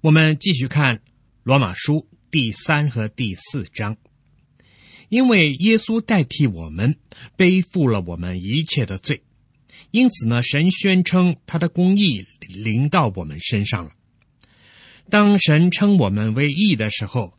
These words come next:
他仍然是公义的。所以因着神对罪做了公义的审判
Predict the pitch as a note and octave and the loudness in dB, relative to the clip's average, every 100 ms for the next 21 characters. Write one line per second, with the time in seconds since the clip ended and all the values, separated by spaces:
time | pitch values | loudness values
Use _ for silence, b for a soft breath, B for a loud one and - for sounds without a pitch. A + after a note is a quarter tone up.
0 | _ _ _ - C3+ C3+ - A2 G#2 G#2 | _ _ _ -4 -2 -2 -4 -8 -6 -6
1 | A2 - B2 - C3+ D3 D#3+ G2 - _ | -6 -6 -6 -4 0 2 2 -2 -6 _
2 | _ _ _ b b b b b - A3 | _ _ _ b b b b b 0 4
3 | G3+ C#3 C3+ F3+ A#3 G#3 F3 - C#3 F#3 | 6 6 4 2 2 0 -2 0 0 2
4 | F#3+ B2+ - G#3+ A2 G#2 - D#3 B2 A#2 | 2 0 0 0 0 -2 0 2 0 -2
5 | F3 F#3+ G#3 G#2 G#2 - D2+ - C3+ | 0 2 0 -2 -4 -8 -14 -8 -8